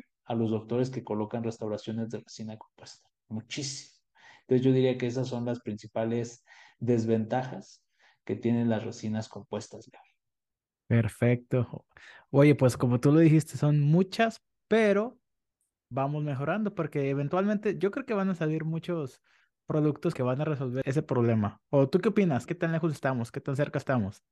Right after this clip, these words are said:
Speaker 1: <laughs>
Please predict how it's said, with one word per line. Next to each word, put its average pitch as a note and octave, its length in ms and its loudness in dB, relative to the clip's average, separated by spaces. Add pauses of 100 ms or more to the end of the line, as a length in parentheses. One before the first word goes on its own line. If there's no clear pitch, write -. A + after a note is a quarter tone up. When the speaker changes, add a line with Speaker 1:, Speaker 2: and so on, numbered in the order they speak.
(1800)
Speaker 1:
<laughs> C3+ 960 0